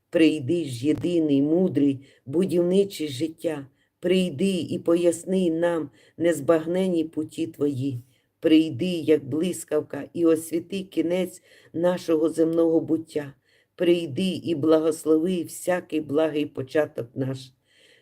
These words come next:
Прийди і будь помічником у добрих ділах.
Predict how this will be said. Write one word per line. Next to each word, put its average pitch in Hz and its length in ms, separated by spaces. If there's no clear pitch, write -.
Прийди 151 720
і 156 120
будь 160 360
помічником 156 960
у 160 100
добрих 156 460
ділах. 139 440